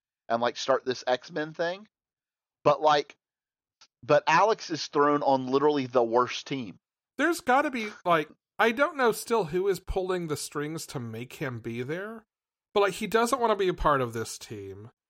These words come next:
Speaker 1: Right.
Speaker 2: He's not the insane sadomasochist that most of its members are.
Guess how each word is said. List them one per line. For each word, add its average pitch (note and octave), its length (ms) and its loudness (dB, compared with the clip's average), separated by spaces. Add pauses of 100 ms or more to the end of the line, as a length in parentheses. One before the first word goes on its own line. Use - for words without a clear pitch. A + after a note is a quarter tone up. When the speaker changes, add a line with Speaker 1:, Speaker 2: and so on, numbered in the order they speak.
(160)
Speaker 1:
Right. G3 220 2
Speaker 2:
He's F#3 220 0
not F#3+ 420 4
the F3+ 200 2
insane E3+ 640 -2
sadomasochist C#3+ 1300 -2 (160)
that C3+ 160 -6
most C#3 360 -2
of B2+ 80 -4
its B2+ 200 -8
members A2 400 -6
are. G#2 360 -6